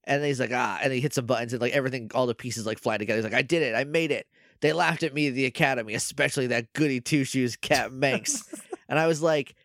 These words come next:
Speaker 1: "How old is Big Mac Tonight?"
Speaker 2: <laughs> He's gotta be at least a hundred and forty-seven-ish.
Speaker 1: Somewhere around there.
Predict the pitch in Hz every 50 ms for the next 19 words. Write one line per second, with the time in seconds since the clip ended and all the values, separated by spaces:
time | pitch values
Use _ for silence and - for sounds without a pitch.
0 | _ _ _ - - - 415 453 480 480 480 480 494 480 453 440 415 339 - _
1 | _ - 415 427 381 - 415 427 427 415 403 - - - 339 392 403 427 440 440
2 | 196 131 - - 180 - - - - 855 960 - - - - - - - 330 -
3 | - - 339 269 - _ 320 233 - 247 233 214 - 220 220 220 208 214 226 220
4 | 226 220 196 180 175 214 262 - - - 220 - 226 240 240 262 240 240 226 -
5 | - 233 233 226 214 190 - - 202 220 320 359 339 247 233 240 330 349 339 320
6 | - - - - - - - - 226 285 415 415 381 330 330 269 208 208 240 285
7 | 359 415 381 294 202 170 156 143 143 147 170 165